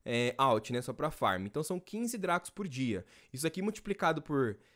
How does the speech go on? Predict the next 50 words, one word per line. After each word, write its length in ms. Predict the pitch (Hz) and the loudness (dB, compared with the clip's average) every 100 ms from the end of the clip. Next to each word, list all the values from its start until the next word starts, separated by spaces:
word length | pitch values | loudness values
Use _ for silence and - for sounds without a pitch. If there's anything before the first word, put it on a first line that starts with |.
| _ | _
é, 300 | 107 104 104 104 | 0 2 4 4
zero 200 | 110 139 | 2 2
vírgula 240 | 131 127 | 2 0
trinta 220 | 127 127 | 0 -8
e 20 | |
três, 220 | 123 120 117 | -4 -4 -4
que 60 | |
é 20 | |
o 40 | 123 | -4
que 60 | |
tá 60 | 131 | -4
o 40 | |
draco 280 | 123 120 - | 0 0 0
mais 200 | 131 131 | -4 -2
ou 60 | 190 | -2
menos, 440 | 170 190 214 208 | 0 2 0 -2
vezes 360 | 135 123 143 135 | -6 -4 -2 -2
cinco 220 | - 139 | -4 -6
e 40 | 156 | -8
trinta, 500 | - 147 214 240 240 _ _ - | -4 -2 -2 -4 -6 _ _ 4
tá? 280 | 131 196 - _ - | 4 4 -6 _ -2
Vai 120 | 170 | 2
dar 120 | 170 | 4
algo 180 | 180 180 | 4 4
em 60 | 180 | 0
torno 240 | 175 180 | 0 0
de 160 | 165 170 | -2 -4
vinte 240 | 165 226 | -4 -4
e 40 | |
seis 260 | - 190 180 | -2 -2 0
reais. 500 | 202 143 98 - - _ _ _ | 2 2 2 -4 -14 _ _ _
Aqui 480 | 156 180 - 196 226 | 2 2 -2 -2 0
já 100 | 226 | 0
se 120 | 196 | -2
torna 240 | 190 185 | 2 2
um 20 | 185 | 0
pouco 520 | - 202 269 - 226 | 0 2 2 0 -2
mais 280 | 190 175 196 | 2 2 0
interessante 580 | 190 202 196 165 190 | 0 0 0 0 -2
porque 180 | - 175 | -6 -8
está 160 | 175 180 | -4 -4
fazendo 320 | 170 165 185 | -2 -4 -4
quase 360 | 180 165 170 175 | -2 0 0 -2
oitocentos 460 | 175 - 170 - | -2 -8 -8 -6
reais 280 | 185 147 156 | -2 0 -2
por 180 | - 185 | -6 -2
mês 380 | 143 151 151 - - - | 0 0 -4 -10 -12 -4
apenas 460 | 147 - 147 143 | -2 2 2 2
jogando, 460 | 135 180 127 101 87 | 0 0 0 0 -4
tá? 300 | - 131 139 | 2 2 2